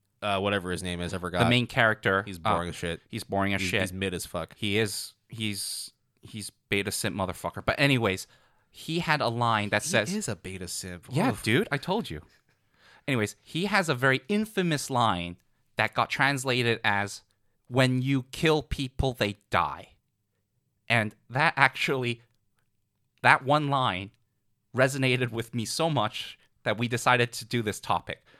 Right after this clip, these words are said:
Speaker 2: Because then I kind of went off the rails and be like, "Did I actually learn much from anime and manga?" And funny enough, Will and I actually learned some stuff that are very useful and some stuff that are extremely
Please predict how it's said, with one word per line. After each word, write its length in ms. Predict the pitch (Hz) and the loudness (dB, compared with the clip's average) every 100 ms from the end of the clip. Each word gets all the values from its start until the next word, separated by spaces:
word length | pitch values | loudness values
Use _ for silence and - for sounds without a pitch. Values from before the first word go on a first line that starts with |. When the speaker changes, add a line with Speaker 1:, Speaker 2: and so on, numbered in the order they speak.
| _ | _
Speaker 2:
Because 200 | - 123 | -6 -2
then 120 | 139 | 0
I 220 | 143 120 120 _ _ _ | 2 0 -2 _ _ _
kind 220 | - 120 | 0 2
of 140 | 110 - - _ _ | 2 -2 -20 _ _
went 300 | 113 113 113 113 _ - | -8 -2 -2 -4 _ -2
off 180 | 113 110 | 0 2
the 100 | 123 | 2
rails 280 | 110 110 107 | 4 4 2
and 80 | 104 | -4
be 60 | |
like, 140 | 98 - _ _ _ - | -4 -6 _ _ _ -10
"Did 120 | 135 | -8
I 160 | 330 | -8
actually 280 | 381 - 156 | -8 -6 -6
learn 360 | 104 90 95 110 | -2 0 0 0
much 380 | 139 160 - - _ | -2 -4 -10 -18 _
from 180 | - 165 | -8 -2
anime 240 | 139 151 151 | 0 0 -2
and 200 | 147 147 | -2 0
manga?" 380 | 143 151 156 - _ _ - | 0 0 -4 -6 _ _ -2
And 240 | 160 170 - _ _ _ | 2 2 -2 _ _ _
funny 260 | - 196 | -4 0
enough, 340 | 190 190 202 - _ _ _ _ | 2 0 -2 -6 _ _ _ _
Will 260 | - 131 160 | -6 0 2
and 120 | 151 | 2
I 340 | 143 143 143 - - | 2 0 -2 -8 -6
actually 380 | 147 - 170 156 | -6 -4 -8 -4
learned 260 | 151 156 | -2 -2
some 220 | - 156 | -2 -4
stuff 280 | 156 - 147 | -2 -2 -2
that 100 | - - | -2 0
are 120 | 110 | -2
very 280 | 92 107 170 | 0 0 0
useful 480 | 127 - - 120 - _ - | -2 -4 -4 -6 -6 _ -10
and 160 | 208 | -6
some 220 | 196 190 180 | -2 -2 -2
stuff 300 | - 151 - | -2 -2 -2
that 100 | 131 | 2
are 180 | 107 107 | 2 0
extremely 640 | - - - 113 107 110 | -4 -10 -4 -2 -2 -4